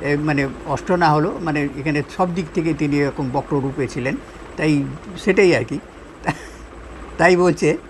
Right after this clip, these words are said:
যে তার বাণী যে দেখা হলো, যার শরীর আট জায়গায় বক্র ছিল, ভগীরথ অস্পষ্ট বাণীতে তাকে সম্বোধন করলেন। যেহেতু কণ্ঠস্বরটা ঠিক বেরোচ্ছে না,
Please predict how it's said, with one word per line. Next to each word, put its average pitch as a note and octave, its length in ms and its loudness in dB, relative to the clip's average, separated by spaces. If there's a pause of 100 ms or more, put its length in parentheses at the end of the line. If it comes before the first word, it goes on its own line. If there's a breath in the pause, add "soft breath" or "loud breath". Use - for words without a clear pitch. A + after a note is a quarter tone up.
(1600)
যে D#3 360 6 (200)
তার E3 120 4
বাণী D#3+ 280 4 (240)
যে E3+ 220 4
দেখা D#3 280 4
হলো, E3 300 4 (260)
যার D#3 160 2
শরীর F#3+ 360 2
আট E3+ 180 4
জায়গায় F3+ 340 2
বক্র D#3 340 -2
ছিল, D#3 220 0
ভগীরথ E3 540 2 (480)
অস্পষ্ট - 760 -2
বাণীতে G3 520 4
তাকে D#3 360 2 (340)
সম্বোধন F3 800 0
করলেন। A#2 340 -10
যেহেতু E3 320 -2
কণ্ঠস্বরটা F3 640 -4
ঠিক D#3+ 260 -2
বেরোচ্ছে F3+ 380 2
না, C#3+ 100 -4